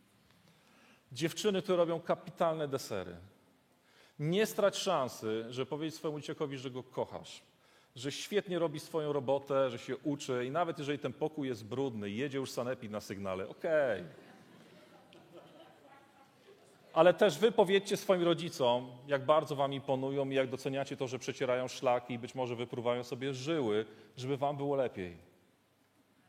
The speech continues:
Kiedy będziesz swoją żoną, powiedz, że jej po prostu, że pięknie wygląda, że jesteś szczęśliwy, że możesz się nią cieszyć.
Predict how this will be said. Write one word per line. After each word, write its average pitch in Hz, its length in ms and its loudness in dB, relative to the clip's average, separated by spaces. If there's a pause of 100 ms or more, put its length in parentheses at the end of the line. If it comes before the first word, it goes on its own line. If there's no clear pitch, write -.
(560)
Kiedy 175 200 4
będziesz 220 320 4
swoją 202 320 6
żoną, 190 320 6
powiedz, 208 360 8
że 175 100 6
jej 175 120 8
po 175 80 4
prostu, 165 240 0 (160)
że 170 120 -4
pięknie 254 340 2
wygląda, 175 580 6 (1120)
że 147 180 2
jesteś 240 300 4
szczęśliwy, 226 600 2
że 180 100 4
możesz 180 240 4
się 202 100 2
nią 170 140 2
cieszyć. 120 580 0